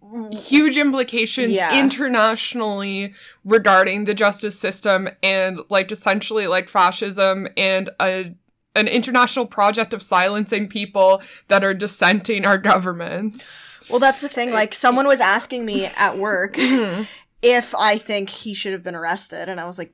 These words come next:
Speaker 2: "No, obviously not." And then they were like, "Well, what about the sexual assault stuff?" And I was like, "Well, the charges were dropped." And I'm not saying it's not real, but it's
Speaker 1: No.
Speaker 2: like,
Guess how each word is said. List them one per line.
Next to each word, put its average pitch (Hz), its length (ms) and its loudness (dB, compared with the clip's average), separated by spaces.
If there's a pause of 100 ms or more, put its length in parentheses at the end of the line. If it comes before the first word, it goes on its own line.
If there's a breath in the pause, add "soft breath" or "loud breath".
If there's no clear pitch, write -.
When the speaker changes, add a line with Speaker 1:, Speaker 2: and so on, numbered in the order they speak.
Speaker 2:
"No, 180 580 -6 (200)
obviously 208 460 -4
not." 170 600 -4 (420 loud breath)
And 214 320 0
then 202 160 -2
they 208 80 -4
were 208 120 -4
like, 196 200 -2
"Well, 202 100 -2
what 202 140 0
about 190 200 -4
the 190 40 -12
sexual 185 320 -8
assault 202 300 -4
stuff?" 165 240 -8
And 190 80 -10
I 180 40 -8
was 180 100 -12
like, 185 120 -10
"Well, 190 120 -8
the 180 60 -8
charges 185 380 -10
were 156 120 -18
dropped." 135 340 -10
And 175 80 -8
I'm 185 80 -6
not 202 180 -2
saying 220 220 -4
it's - 140 -10
not 190 220 -4
real, 180 360 -2
but 185 220 -2
it's 226 80 -2
Speaker 1:
No. 180 120 4
Speaker 2:
like, 196 200 0